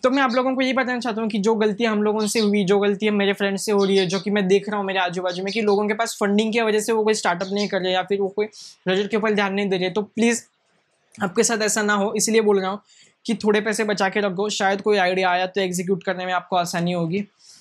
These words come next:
तो उम्मीद है इस वीडियो से आप लोगों को कुछ सीखने मिला हो। अगर आप लास्ट तक देख रहे हो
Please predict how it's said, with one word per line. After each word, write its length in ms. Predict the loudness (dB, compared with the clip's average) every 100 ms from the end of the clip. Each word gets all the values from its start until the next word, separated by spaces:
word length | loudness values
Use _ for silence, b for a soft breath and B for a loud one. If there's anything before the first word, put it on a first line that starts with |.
| B 0
तो 40 | 4
उम्मीद 240 | 4 4
है 140 | 0 -2
इस 140 | -2
वीडियो 200 | 2 2
से 120 | 4 0
आप 160 | 0
लोगों 220 | -2 -2
को 120 | -2 -2
कुछ 160 | -2
सीखने 240 | -2 0 0
मिला 220 | 0 0
हो। 220 | -2 -8 _ -6 0
अगर 180 | 2
आप 100 | 0
लास्ट 300 | 2 0 0
तक 100 | -4
देख 320 | -2 -2 -2 0
रहे 100 |
हो 80 | -2